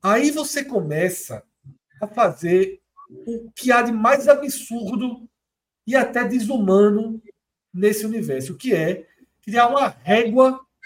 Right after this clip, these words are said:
de brutalidade, criar uma regra, uma régua de selvageria. E você começa a distinguir pessoas nessa régua. E a gente faz isso, eu faço isso.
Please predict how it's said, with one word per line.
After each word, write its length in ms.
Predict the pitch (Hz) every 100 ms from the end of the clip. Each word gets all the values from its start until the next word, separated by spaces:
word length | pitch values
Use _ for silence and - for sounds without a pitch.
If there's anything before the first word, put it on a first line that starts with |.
| - -
de 100 | 196
brutalidade, 1040 | 208 254 - 240 254 196 143 156 147 113 - _ _ _ _ _ _
criar 240 | - 233 226
uma 200 | 262 254
regra, 760 | - 185 214 196 233 262 - _
uma 160 | 180 185
régua 600 | 160 185 196 220 233 226 _ _
de 80 | 202
selvageria. 880 | 208 247 202 220 233 220 170 175 165 _ -
E 100 | 254
você 300 | 294 - 294
começa 400 | 294 262 269 262
a 40 |
distinguir 520 | - - 233 180 226
pessoas 1000 | 226 320 - - 185 262 180 113 - - _ _ _ _ _ _ _ _ _ _ _ _ -
nessa 300 | 180 - 170
régua. 500 | 120 117 104 113 _ _ _ _ _ _ _ _ _ _ _ _ _ _ -
E 100 | 277
a 140 | 302
gente 300 | 208 247 302
faz 300 | - 247 165
isso, 240 | 180 226 226
eu 120 | 254
faço 340 | 254 240 -
isso. 480 | 180 190 202 - -